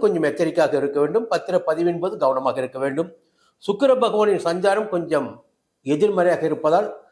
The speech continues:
வாழ்க்கை துணையை அனுசரித்து செல்வதும் மற்ற எதிர்ப்பாளினரிடம் கவனமாக இருப்பதும் உங்களுக்கு நன்மை ஏற்படுத்தும்.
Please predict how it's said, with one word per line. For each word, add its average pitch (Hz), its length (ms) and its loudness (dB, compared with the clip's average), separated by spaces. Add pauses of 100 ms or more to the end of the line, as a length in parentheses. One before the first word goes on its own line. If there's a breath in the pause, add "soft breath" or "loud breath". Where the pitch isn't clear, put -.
(220 soft breath)
வாழ்க்கை 180 540 2
துணையை 151 380 2
அனுசரித்து 156 600 -2
செல்வதும் 165 500 -2
மற்ற 160 360 -4
எதிர்ப்பாளினரிடம் 175 800 2
கவனமாக 156 420 2
இருப்பதும் 208 480 -2
உங்களுக்கு 165 320 0
நன்மை 131 300 -6
ஏற்படுத்தும். - 520 -4